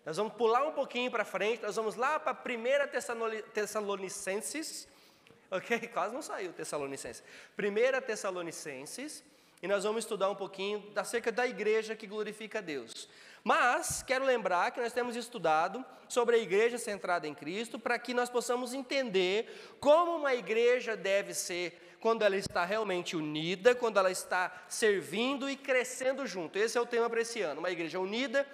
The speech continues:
que cresce que serve e que cresce, desculpe. Claro que quando nós falamos em crescimento,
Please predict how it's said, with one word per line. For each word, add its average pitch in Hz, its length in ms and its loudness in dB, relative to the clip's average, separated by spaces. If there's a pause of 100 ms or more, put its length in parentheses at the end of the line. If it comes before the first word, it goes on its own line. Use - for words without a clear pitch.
que 226 100 -8
cresce 220 560 -2 (460)
que 208 100 -6
serve 240 540 2
e 214 60 -8
que 226 140 -4
cresce, 147 340 -2
desculpe. - 400 -12 (640)
Claro 311 220 4
que 262 100 -6
quando 294 180 -2
nós 277 140 0
falamos 233 400 0
em 202 100 -8
crescimento, 220 920 -4